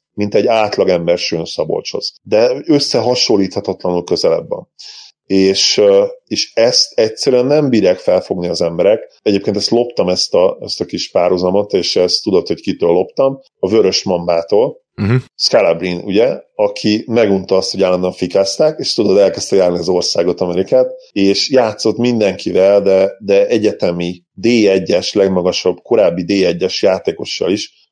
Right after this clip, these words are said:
Speaker 1: afroamerikai játékossal, aki rohadt atletikus volt, és nagyon jól dobált, és mindenkit rommá vert.
Speaker 2: De
Speaker 1: Gyömennyi
Speaker 2: megalázta,
Speaker 1: játékos,
Speaker 2: tehát ezt úgy képzeljétek el, hogy,
Speaker 1: megalázta,
Speaker 2: hogy
Speaker 1: igen.
Speaker 2: ilyen, ilyen harminckilenc-negyven éves Scalabrini, ö,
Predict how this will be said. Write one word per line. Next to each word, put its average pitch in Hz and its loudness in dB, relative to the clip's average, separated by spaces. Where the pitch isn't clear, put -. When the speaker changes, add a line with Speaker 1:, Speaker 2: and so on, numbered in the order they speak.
Speaker 1:
afroamerikai 95 0
játékossal, 95 0
aki 98 -8
rohadt 107 -2
atletikus - -2
volt, 92 0
és - -10
nagyon 90 -2
jól 85 0
dobált, 107 0
és - -20
mindenkit 110 0
rommá 87 -2
vert. 85 -2
Speaker 2:
De 104 -2
Speaker 1:
Gyömennyi 123 4
Speaker 2:
megalázta, 113 0
Speaker 1:
játékos, 101 0
Speaker 2:
tehát 110 0
ezt 123 -2
úgy 147 2
képzeljétek 110 0
el, 110 4
hogy, 101 6
Speaker 1:
megalázta, 95 2
Speaker 2:
hogy 90 2
Speaker 1:
igen. 120 0
Speaker 2:
ilyen, 123 0
ilyen 123 0
harminckilenc-negyven 110 0
éves 92 0
Scalabrini, 98 0
ö, 107 0